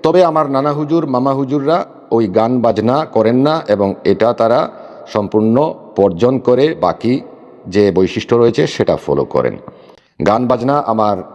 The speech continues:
নানা বাড়িতে চলে না। আবার যেখানে নারী পুরুষ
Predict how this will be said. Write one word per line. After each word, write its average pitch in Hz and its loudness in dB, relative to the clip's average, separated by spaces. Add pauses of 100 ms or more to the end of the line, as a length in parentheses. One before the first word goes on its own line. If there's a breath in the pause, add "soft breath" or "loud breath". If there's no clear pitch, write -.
নানা 95 0
বাড়িতে 90 -2 (100)
চলে 82 -2
না। 64 -10 (680 loud breath)
আবার 139 2
যেখানে 123 -2 (100)
নারী 110 0
পুরুষ 131 0